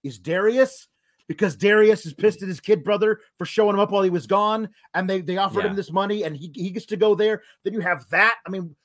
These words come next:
Speaker 1: I think obviously we're getting a Dante and Leo versus Ricky and Hobbs match out of this at some point. Maybe just Dante versus Ricky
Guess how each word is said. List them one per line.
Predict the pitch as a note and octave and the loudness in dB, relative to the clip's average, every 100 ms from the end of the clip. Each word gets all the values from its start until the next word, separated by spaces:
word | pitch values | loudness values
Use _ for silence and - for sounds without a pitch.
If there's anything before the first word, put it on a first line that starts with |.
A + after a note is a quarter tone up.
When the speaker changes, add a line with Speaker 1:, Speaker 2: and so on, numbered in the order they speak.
| _ _ _ _ - | _ _ _ _ -2
Speaker 1:
I | G#3 | 0
think | G#3+ D#4 - - | 0 -6 -6 0
obviously | B3 D4 G#3+ G#3 - F3+ F3+ | 4 4 4 -2 -2 -4 -4
we're | F3 | -4
getting | C#3 G3 F3+ E3+ | -2 -2 -4 -8
a | D3+ | -10
Dante | B2 F#3+ G#3 - G3+ F#3 E3 _ _ _ | 0 2 2 -2 -4 -4 -8 _ _ _
and | F#3 F#3 E3+ | -4 -4 -2
Leo | G#3 G#3+ F3 E3 D3+ _ - | 0 0 0 -2 -6 _ -6
versus | F#3 F3 B2 | -6 -8 -12
Ricky | D#3+ G#3+ F#3+ F#3 E3+ | -6 -6 -8 -12 -10
and | C#3+ | -10
Hobbs | A#2 F3 A#3+ F#3+ C#3+ | -6 0 2 2 -4
match | D#3+ D#3+ C#3+ - | -6 -6 -8 -6
out | D3+ D3+ | -4 -4
of | |
this | D3+ D3 | -8 -12
at | C3+ | -12
some | D#3+ D#3 | -10 -10
point. | - D#3+ E3+ _ _ E3 | -8 -8 -10 _ _ -6
Maybe | G#3 | -4
just | G3+ E3 | -6 -6
Dante | F#3 G3+ G3+ G#3 | -2 -2 0 -4
versus | D#3+ F3 C#3 B2+ | -4 -8 -10 -4
Ricky | - F3+ F3+ | -4 -4 -12